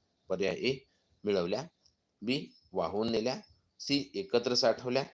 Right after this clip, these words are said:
आणि डी स्वच्छ केल्या. चला विद्यार्थी मित्रांनो, योग्य उत्तर निवडायचं आहे. सपना पर्याय क्रमांक तीन म्हणत आहे, प्रश्न क्रमांक चारचं उत्तर. ओके, अथर्व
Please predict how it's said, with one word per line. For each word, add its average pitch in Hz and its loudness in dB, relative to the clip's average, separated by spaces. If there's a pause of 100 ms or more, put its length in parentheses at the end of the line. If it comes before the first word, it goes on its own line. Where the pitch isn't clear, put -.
(100)
आणि 101 -2
डी 135 -2
स्वच्छ - -2
केल्या. 80 -4 (1400)
चला 107 4
विद्यार्थी 104 -2
मित्रांनो, 117 2
योग्य 107 0
उत्तर 107 2
निवडायचं 107 2
आहे. 151 -2 (4000)
सपना 104 -2
पर्याय 104 2
क्रमांक 104 -4
तीन 101 -4
म्हणत 98 -4
आहे, 110 2
प्रश्न 101 -4
क्रमांक 101 -4
चारचं 98 2
उत्तर. 104 0
ओके, 113 -2 (640)
अथर्व 110 2